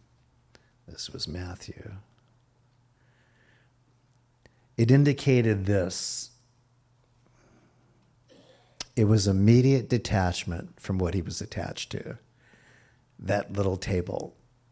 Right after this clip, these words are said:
that brokered his finances, all the things that he was despised for by his people, all the things that were bravado for Rome. "Yay, good job, Matthew, good.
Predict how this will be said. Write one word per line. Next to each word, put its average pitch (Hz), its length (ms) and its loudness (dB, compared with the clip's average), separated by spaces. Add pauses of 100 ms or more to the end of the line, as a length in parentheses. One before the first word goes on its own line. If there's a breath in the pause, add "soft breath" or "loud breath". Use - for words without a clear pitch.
(460)
that 92 360 -8
brokered 98 640 0 (580)
his - 440 -2 (160)
finances, 90 680 -4
all 104 220 2
the 127 120 2
things 110 560 -2 (640 loud breath)
that 101 180 -4
he 110 160 0
was 95 220 0
despised 107 720 -2
for 110 180 0
by 101 180 0
his 101 200 -2
people, 98 580 -6
all 98 200 2
the 101 100 -4
things 95 460 -6
that - 200 -10
were 95 140 -4
bravado 90 640 -2
for 92 280 -12
Rome. 87 460 -10 (400 soft breath)
"Yay, 165 480 -12
good 180 140 -6
job, 165 240 -6
Matthew, 156 640 -6
good. 175 480 -6